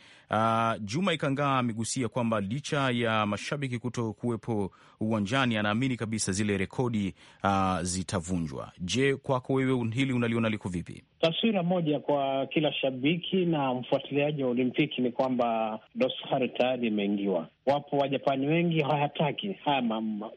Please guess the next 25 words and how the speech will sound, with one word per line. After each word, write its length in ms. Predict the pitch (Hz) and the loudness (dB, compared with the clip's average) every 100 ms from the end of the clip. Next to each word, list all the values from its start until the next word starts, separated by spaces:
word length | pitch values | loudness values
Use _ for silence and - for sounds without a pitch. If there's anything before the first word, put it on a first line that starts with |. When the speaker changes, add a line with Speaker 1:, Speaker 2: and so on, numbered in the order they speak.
| - | -2
Speaker 2:
ma-, 80 | 123 | 0
mashindano 540 | 127 - 139 151 123 | 4 4 4 2 0
kufanyika. 600 | - - 110 117 - 85 - _ _ _ _ | -2 -2 2 2 -2 -8 -12 _ _ _ _
Eh, 240 | 110 107 104 | 0 2 2
wakati 840 | 131 - 196 196 180 160 156 147 | 0 2 -2 2 2 4 4 2
sherehe 460 | - - 160 185 170 | 0 2 4 2 2
ya 160 | 156 151 | 2 0
ufunguaji 520 | - 147 147 170 160 | 0 0 2 2 2
zi-, 460 | 143 147 147 131 156 | 0 -2 -2 -4 0
zikifanyika 680 | 147 - 156 160 180 170 139 | 0 0 0 2 0 0 -2
Tokyo, 520 | - 185 - 131 143 - _ _ _ _ | 0 -2 0 -2 -2 -10 _ _ _ _
watu 240 | 170 202 208 | 0 2 0
walikuwa 300 | 180 175 214 | 0 2 2
wanaandamana 680 | 190 175 175 180 156 101 - _ _ - | 4 2 2 2 0 -2 -10 _ _ 0
nje 260 | 202 190 | 2 4
ya 100 | 160 | 2
viwanja, 540 | 135 147 147 110 87 82 - _ - | 2 2 2 -2 -6 -10 -14 _ -12
katika 260 | 120 185 | -2 0
barabara 520 | 160 151 147 185 165 | 2 0 2 2 0
za 140 | 127 117 | -2 -2
Tokyo, 420 | - 113 - 82 - _ _ _ _ | -2 -4 -6 -12 -14 _ _ _ _
wakisema, 460 | 120 - - 170 143 | -4 0 0 2 2
"Yaondoeni, 720 | 135 131 131 170 147 101 92 _ _ | 2 2 2 2 2 -2 -8 _ _
yaondoeni, 420 | 131 135 147 170 160 | -2 2 2 2 2
yanaleta, 760 | 147 143 175 170 170 156 147 | 2 2 0 0 0 0 -2